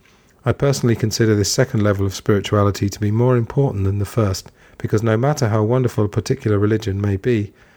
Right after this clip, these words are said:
it will still only be accepted by a limited number of human beings, only a portion of humanity. But as long as we are human beings, as long as we are members of the human family, all of us really need these basic spiritual values. Without these, human existence remains hard,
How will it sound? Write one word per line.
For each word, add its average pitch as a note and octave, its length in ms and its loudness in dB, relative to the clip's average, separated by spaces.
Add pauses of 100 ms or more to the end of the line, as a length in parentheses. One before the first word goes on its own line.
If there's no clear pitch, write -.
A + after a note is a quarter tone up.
(160)
it B2+ 60 2
will - 100 -4
still C#3+ 240 0
only A#2 180 2
be G#2+ 140 2
accepted G#2+ 500 -2
by G2+ 160 0
a G2+ 40 2
limited B2 380 0
number G2+ 320 2
of F#2+ 120 -2
human G2 280 0
beings, G2+ 400 -2 (540)
only G#2+ 220 2
a G2 40 2
portion A2+ 420 -2
of G2 100 -2
humanity. G#2 640 -2 (420)
But G#2+ 140 0
as G2 120 -4
long C#3 200 2
as A#2+ 100 0
we A#2+ 160 0
are A#2+ 160 2
human G#2+ 380 0
beings, G2 500 0
as G2 140 -6
long A#2+ 160 2
as G#2 100 -2
we A2 80 2
are G#2 60 2
members A2 340 0
of G2 140 -2
the G2+ 80 -6
human A#2+ 320 0
family, G2+ 480 0 (380)
all B2+ 180 2
of A2+ 80 0
us - 200 -2 (120)
really A#2+ 240 2
need A2 260 2
these G2 160 -2
basic - 400 -2
spiritual G#2 440 -2
values. F#2 460 0 (440)
Without B2+ 300 0
these, G#2+ 240 2
human B2 260 2
existence G#2 580 -2
remains G#2 300 2
hard, G2 420 -2